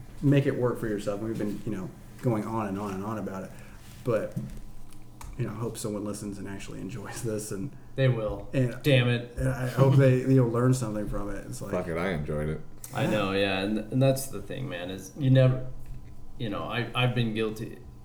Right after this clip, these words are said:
Speaker 2: on these
Speaker 1: Mm-hmm.
Speaker 2: epi-, on different episodes of just overthinking, being like, "What if nobody likes it?" It's like, somebody might, somebody might get something out of it, and that's, that's enough,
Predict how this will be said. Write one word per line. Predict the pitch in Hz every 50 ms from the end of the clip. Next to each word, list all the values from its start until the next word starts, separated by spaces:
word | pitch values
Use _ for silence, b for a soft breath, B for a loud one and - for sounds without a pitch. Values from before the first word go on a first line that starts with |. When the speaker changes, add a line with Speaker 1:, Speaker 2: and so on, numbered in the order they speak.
| - - -
Speaker 2:
on | 110 110 107 101 101 101
these | 104 101 101 98 101 - - - - - - - -
Speaker 1:
Mm-hmm. | 147 131 117 110 107 104 - - - -
Speaker 2:
epi-, | 127 123 123 113 110
on | 113 110 107 101 95
different | - 110 104 - 110 107
episodes | 101 98 101 - - 110 101 95 95
of | 101 95 92
just | - 104 98 - - -
overthinking, | - 131 123 117 117 113 - 110 104 101 101 95
being | 95 92 90
like, | 90 92 - - B B B B B B B B B B
"What | - 139
if | 127 131
nobody | 143 139 131 131 123
likes | 113 113 113 117 117 - -
it?" |
It's | 107 98 -
like, | 120 120 117 - -
somebody | - - - 156 160 180 180 175 175
might, | 156 151 160 165 160 151 - -
somebody | - - 139 131 139 139
might | 135 135 135 131 127
get | 131 127 131
something | - 139 135 131 127 127 110
out | 104 101
of | 104 104
it, | 104 98
and | 98 98
that's, | 104 107 104 - - -
that's | - 110 - 107 98 92 - -
enough, | 107 101 101 92 73 - -